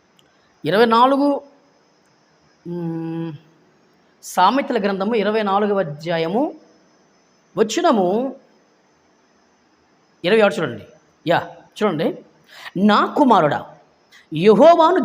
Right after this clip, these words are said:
గణపరచుము." ఓకే, first of all ఆయన. నెక్స్ట్, "రాజును గణపరచుము, అలాగు చేయని వారి జోలికి పోకుము." రాజును గణపరచు, తండ్రిని ముందు గణపరచు.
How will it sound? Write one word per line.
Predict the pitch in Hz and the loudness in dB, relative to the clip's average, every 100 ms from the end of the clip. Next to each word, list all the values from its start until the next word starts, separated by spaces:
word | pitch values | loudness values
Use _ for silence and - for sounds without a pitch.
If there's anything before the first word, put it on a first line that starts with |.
| 226 | 2
గణపరచుము." | 285 320 320 - 294 175 139 - _ - | 2 2 0 2 0 0 -4 -18 _ -8
ఓకే, | 165 170 - _ - - 202 | -6 -6 -8 _ -20 -6 -6
first | - 277 | -2 -2
of | - 240 | 2 2
all | 202 | 4
ఆయన. | 180 147 - | 2 -2 -4
నెక్స్ట్, | 180 185 - _ - - | -6 -6 -16 _ -20 -6
"రాజును | 180 208 208 254 349 349 370 294 | 0 4 6 6 4 2 2 4
గణపరచుము, | 311 302 262 - 220 175 151 180 - 160 | 2 2 -2 0 -2 -2 -2 -6 -4 2
అలాగు | 165 175 240 320 | 4 6 6 2
చేయని | 247 - 247 339 | -2 0 2 4
వారి | 339 320 311 233 | 4 4 4 0
జోలికి | 147 156 247 240 - | -4 2 2 2 0
పోకుము." | - 208 156 131 98 _ _ _ _ _ _ - - - | -4 -6 -6 -14 -16 _ _ _ _ _ _ -20 -6 2
రాజును | 202 247 320 349 349 330 | 4 4 4 4 4 4
గణపరచు, | 320 330 311 - 160 | 4 4 2 2 -2
తండ్రిని | 170 202 285 320 | 0 0 2 0
ముందు | 294 285 254 240 | 2 2 2 2
గణపరచు. | 247 240 165 - 214 | 4 2 0 -4 -6